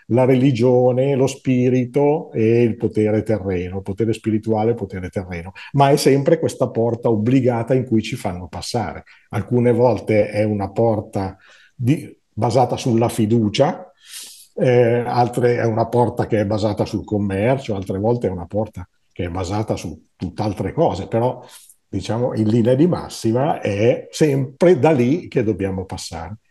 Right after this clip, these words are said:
Questa è la visione, quindi l'architetto è quello che ha costruito questa porta, ossia quello che organizza nel Truman Show tutto questo spettacolo.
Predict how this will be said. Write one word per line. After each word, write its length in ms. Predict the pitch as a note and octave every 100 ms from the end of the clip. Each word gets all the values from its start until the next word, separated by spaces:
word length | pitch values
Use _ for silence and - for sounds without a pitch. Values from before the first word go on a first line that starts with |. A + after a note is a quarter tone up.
| _
Questa 360 | - B2 C3 A#2+
è 80 |
la 100 | B2
visione, 440 | A#2 B2 A2+ B2+ A2
quindi 240 | C#3+ A#2
l'architetto 720 | A#2+ B2 - C#3+ C#3 C3 C3
è 60 | B2+
quello 340 | B2+ A#2+ B2+
che 480 | B2+ A#2 A#2+ A#2+ - -
ha 120 | A2
costruito 720 | C#3 B2 C3+ C#3+ D3+ - A#2
questa 320 | F#2+ - G#2+
porta, 600 | - G2+ F2+ - G#2 G#2 - - - -
ossia 500 | C#3 A2+ A2+ A#2+ D3
quello 400 | - C3 B2 D3
che 200 | - B2
organizza 1040 | C3 C3 B2 C#3 D3 C3 G#2+ G#2 G#2+ G2 - _ _
nel 260 | A2+ A#2 G#2+
Truman 460 | B2 A#2+ C3 D3+
Show 420 | D#3 - B2 D3 D3
tutto 440 | B2+ A#2+ - E3+
questo 280 | A2 G2 B2+
spettacolo. 840 | - A#2+ - E2 F2+ - E2 E2